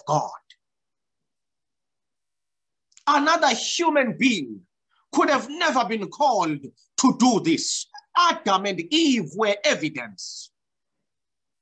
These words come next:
Humans cannot be relied on to carry the things of God. So he had to bear it all. Each cross he did not just bear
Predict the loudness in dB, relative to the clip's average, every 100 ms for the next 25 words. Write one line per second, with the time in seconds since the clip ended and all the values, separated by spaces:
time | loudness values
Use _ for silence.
0 | _ _ _ _ _ -8 -6 2 4 4
1 | 2 0 -4 -6 -8 -12 _ _ _ _
2 | _ _ _ _ _ _ _ _ _ _
3 | 2 4 4 4 2 4 4 6 6 4
4 | 2 -2 -4 -6 -8 -4 -2 0 0 0
5 | 0 0 -6 -6 -8 -8 -16 _ _ _
6 | _ _ _ _ _ _ _ _ _ _
7 | _ _ _ _ _ _ _ _ _ -6
8 | 2 6 6 6 4 2 -2 2 2 2
9 | 0 0 0 -2 -10 _ _ _ _ _
10 | _ _ _ _ _ _ _ _ _ _
11 | _ _ _ _ _ _ _ 2 2 0
12 | -2 2 4 4 0 -4 -4 -6 -2 0
13 | 0 0 -2 -2 -4 -2 2 2 0 -6